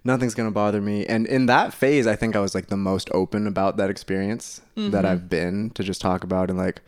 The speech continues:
Speaker 1: I don't really know what it meant to me at that time, you know?
Speaker 2: Yeah.
Speaker 1: Um,
Speaker 2: Any sort of clarity now?
Speaker 1: I think now trying to, to put it into words and just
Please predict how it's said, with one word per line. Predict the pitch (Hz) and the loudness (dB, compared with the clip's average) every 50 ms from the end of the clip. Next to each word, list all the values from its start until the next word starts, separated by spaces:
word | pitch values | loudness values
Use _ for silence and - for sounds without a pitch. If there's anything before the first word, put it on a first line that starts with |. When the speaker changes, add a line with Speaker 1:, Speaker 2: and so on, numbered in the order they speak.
| - - - - - - - - - - - - | -20 -20 -20 -20 -20 -20 -20 -20 -20 -20 -10 -6
Speaker 1:
I | 233 | -4
don't | 240 226 | -2 0
really | 202 175 156 143 | 0 2 2 2
know | 123 110 101 101 104 104 107 | 2 2 2 2 2 2 2
what | 107 104 101 98 101 98 | 2 2 2 0 0 0
it | 67 | 0
meant | 82 95 95 92 90 95 - - | 0 0 0 0 0 -2 -4 -6
to | - - | -4 -4
me | 101 101 101 101 104 107 117 127 - - _ _ - | -2 0 0 0 0 0 -2 -4 -8 -12 _ _ -4
at | - 95 - | -2 -2 0
that | - 92 - | -2 -4 -4
time, | - - 92 90 87 78 - 98 - - | -4 -4 -4 -4 -4 -4 -6 -10 -10 -10
you | 98 92 | -8 -4
know? | 90 85 80 82 95 - - - | -4 -4 -4 -4 -6 -10 -10 -4
Speaker 2:
Yeah. | - 214 208 202 180 175 143 | 0 0 2 2 2 2 0
Speaker 1:
Um, | - - - - - 117 - - _ - | -2 -4 -6 -8 -10 -12 -14 -12 _ -2
Speaker 2:
Any | 202 208 202 | -2 0 0
sort | - - 202 190 | 0 0 -2 -2
of | - | -2
clarity | - - 185 175 175 180 180 185 185 | 0 0 2 2 2 2 2 0 0
now? | 175 160 156 160 180 214 269 - - - - - - - - - - - - - | 0 0 0 0 0 -2 -4 -8 -14 -20 -20 -20 -20 -20 -20 -20 -20 -18 -8 -4
Speaker 1:
I | - 131 135 | -2 -2 -2
think | - - 180 185 185 - - | -2 -2 -2 -2 -2 -4 -6
now | 110 104 101 101 95 95 98 101 104 110 120 131 139 147 147 - | -6 -6 -4 -2 -2 -2 0 0 0 -2 -2 -2 -4 -6 -10 -12
trying | - - - - 104 101 101 101 98 98 95 | -14 -8 -4 0 2 2 2 2 0 -2 -6
to, | - - - 92 92 90 90 87 87 85 85 - - - | -6 -4 -4 -2 -2 0 0 0 -2 -2 -4 -4 -8 -12
to | - - - | -16 -16 -12
put | - - 104 95 | -8 -6 -4 -4
it | 98 92 | -2 -4
into | 92 92 90 98 | -4 -6 -6 -6
words | 92 92 90 90 87 87 85 90 | -4 -2 0 0 0 -2 -2 -4
and | 87 87 | -6 -8
just | - 87 - - - - - | -8 -10 -10 -10 -12 -12 -14